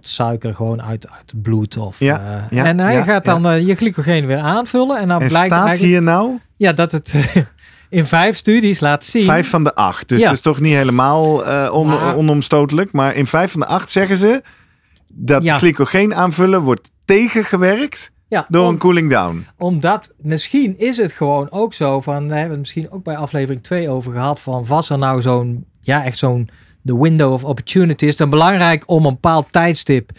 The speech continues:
Speaker 1: jouw hersteldrank of, eh,
Speaker 2: Ja.
Speaker 1: hersteleten te nemen?
Speaker 2: Heb ik altijd geleerd, nee, maakt niks
Speaker 1: Nee,
Speaker 2: uit.
Speaker 1: maakt niet, maar misschien is het in het geval van glycogeen wel iets belangrijker dat je dat toch snel na de,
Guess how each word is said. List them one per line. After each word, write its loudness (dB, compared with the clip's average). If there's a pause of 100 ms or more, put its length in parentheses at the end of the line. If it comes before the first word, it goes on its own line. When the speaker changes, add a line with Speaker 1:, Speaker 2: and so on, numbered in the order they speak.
(120)
Speaker 1:
jouw 2
hersteldrank -2
of, -16
eh, -16
Speaker 2:
Ja. -2
Speaker 1:
hersteleten -2
te -6
nemen? -2 (100)
Speaker 2:
Heb -4
ik 0
altijd 0
geleerd, 0
nee, 0
maakt -2
niks 4
Speaker 1:
Nee, 4
Speaker 2:
uit. 4
Speaker 1:
maakt 2
niet, 4
maar 2
misschien 0
is 0
het -4
in 2
het -2
geval 0
van -2
glycogeen -2
wel 0
iets -6
belangrijker 2
dat 0
je 0
dat -2
toch -2
snel 0
na 0
de, -2